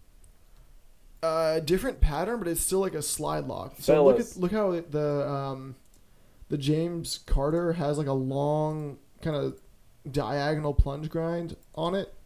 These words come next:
Speaker 1: Like, the, the plunge is at an angle. And then look at this fucking guide folder. It's the exact same thing.
Speaker 2: Dude, I think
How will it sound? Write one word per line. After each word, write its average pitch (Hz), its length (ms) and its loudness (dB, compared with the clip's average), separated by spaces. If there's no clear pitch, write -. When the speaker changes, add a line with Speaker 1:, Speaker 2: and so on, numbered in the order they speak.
Speaker 1:
Like, - 160 -6
the, 139 160 -2
the 135 120 -6
plunge 147 300 0
is 131 160 -4
at 139 140 -4
an 135 80 -8
angle. 156 400 0
And 160 140 0
then 170 220 2
look 220 200 0
at 185 160 0
this 165 160 0
fucking 160 500 -2
guide 143 340 -2
folder. 131 280 -2
It's 139 180 -4
the 170 180 -2
exact 143 800 -2
same 135 640 -4
thing. 135 200 0
Speaker 2:
Dude, 123 320 0
I 143 120 4
think 147 420 0